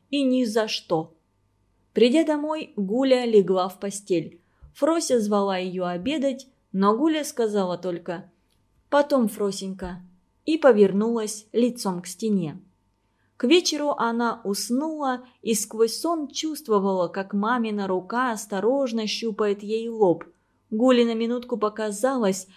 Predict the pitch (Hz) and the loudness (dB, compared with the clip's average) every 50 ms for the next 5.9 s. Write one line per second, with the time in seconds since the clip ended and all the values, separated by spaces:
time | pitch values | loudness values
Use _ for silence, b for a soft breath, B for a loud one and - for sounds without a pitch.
0 | b b b - - - 220 214 - - 202 214 208 214 220 214 214 208 208 208 | b b b -6 -2 2 2 2 2 0 -4 -4 -4 -4 -4 -4 -6 -6 -4 -2
1 | 269 285 269 262 - - - 247 240 233 226 226 208 - - 208 202 208 - - | -2 -2 -2 -4 -6 -8 -6 -4 -4 -2 -4 -6 -6 -6 -8 -8 -8 -8 -6 -4
2 | 202 196 196 190 185 190 214 262 285 269 240 208 190 175 - 185 170 165 160 B | -2 0 0 -2 -2 -2 -2 -2 0 -2 -2 -2 -4 -2 -2 -2 -2 -2 -4 B
3 | B B B B _ 208 208 208 214 233 254 247 233 220 214 214 - 208 202 196 | B B B B _ 2 2 4 4 4 2 2 0 -2 -4 -6 -6 -8 -6 -2
4 | - 269 302 294 294 247 240 247 240 220 220 220 233 233 220 226 214 226 233 214 | -2 -2 -2 -2 -6 -4 -2 -2 -2 -2 -4 -6 -6 -6 -6 -8 -8 -8 -6 -4
5 | 220 220 220 220 226 226 208 180 175 165 156 - - 185 175 160 - | -4 -4 -4 -4 -2 -2 0 0 0 -2 -4 -6 -8 -8 -8 -8 -10